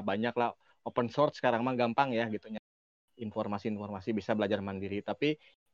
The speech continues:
yang paling penting itu adalah pendidikan karakternya, ya nggak? Pendidikan karakter. Jadi kayak terbiasa dengan kejujuran,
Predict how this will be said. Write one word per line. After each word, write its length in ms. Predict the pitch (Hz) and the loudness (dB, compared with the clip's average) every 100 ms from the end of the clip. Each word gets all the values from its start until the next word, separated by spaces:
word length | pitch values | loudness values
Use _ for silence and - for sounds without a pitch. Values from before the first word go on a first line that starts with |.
| - | -2
yang 140 | 127 | 0
paling 220 | 120 131 123 | 4 4 4
penting 200 | 127 143 | 0 2
itu 60 | 160 | 2
adalah 180 | 131 147 | 4 2
pendidikan 440 | - 127 123 135 135 | 2 0 2 2 2
karakternya, 720 | 131 131 - 143 143 139 131 - | 2 0 0 0 2 0 0 -6
ya 80 | 143 127 | -2 2
nggak? 160 | 107 - _ _ _ _ - | 2 0 _ _ _ _ -8
Pendidikan 320 | 120 120 120 | -2 0 0
karakter. 480 | 117 123 120 139 127 120 - | 0 0 2 4 4 2 -8
Jadi 380 | - 120 147 151 | 0 6 6 6
kayak 320 | - 127 123 120 | 8 10 10 8
terbiasa 480 | 131 123 117 135 | 4 6 6 6
dengan 400 | 131 120 120 120 117 _ _ - | 4 4 2 0 -2 _ _ -4
kejujuran, 1120 | 120 113 110 120 120 120 120 120 117 117 | -2 0 0 4 8 8 10 8 6 2